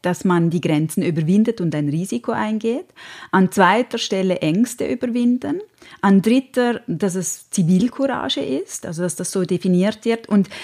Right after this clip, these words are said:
jetzt kommt das Überraschende für mich. Zu sich selbst zu stehen oder sich selbst sein ist an vierter Stelle. Mich persönlich hat das sehr überrascht. Wie siehst du das?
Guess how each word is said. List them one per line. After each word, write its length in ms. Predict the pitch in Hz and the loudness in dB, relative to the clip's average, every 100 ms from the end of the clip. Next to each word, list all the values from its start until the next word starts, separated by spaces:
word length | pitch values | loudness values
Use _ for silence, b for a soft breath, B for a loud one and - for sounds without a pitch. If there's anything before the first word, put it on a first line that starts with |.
| B | B
jetzt 400 | 185 233 226 - | 2 4 2 -2
kommt 220 | 240 226 | -2 0
das 80 | 214 | -2
Überraschende 640 | 208 175 160 - 202 196 | 0 2 0 -2 -2 -4
für 140 | 190 196 | -2 0
mich. 380 | 170 139 - - | 2 2 -2 -8
Zu 160 | - 202 | 0 2
sich 260 | 208 - | 2 -2
selbst 540 | - 170 196 - 233 - | 0 2 2 0 -6 -2
zu 120 | 202 | -2
stehen 520 | - 185 180 226 233 | 0 0 2 4 2
oder 260 | 185 175 180 | 2 0 -2
sich 240 | 175 - | -4 -4
selbst 580 | - 170 175 - - - | 0 2 0 -2 -10 -2
sein 440 | 165 156 190 170 | 0 2 2 2
ist 280 | - 156 - | 0 -4 -4
an 120 | 156 | -4
vierter 400 | - 156 - - | -2 -4 -6 -10
Stelle. 500 | - - 120 139 131 B B - | -8 -6 -4 -4 -6 B B 2
Mich 200 | 226 - | 2 4
persönlich 420 | 269 254 254 262 | 0 2 2 0
hat 140 | 233 | -4
das 140 | 220 - | -6 -4
sehr 160 | 202 190 | -2 0
überrascht. 680 | 165 156 135 135 - - 190 | 0 -2 -2 -6 -10 -8 -4
Wie 100 | 202 | -2
siehst 320 | 226 208 - | -2 -4 -2
du 120 | 160 | -2
das? 440 | 151 139 - - | -2 -6 -8 -18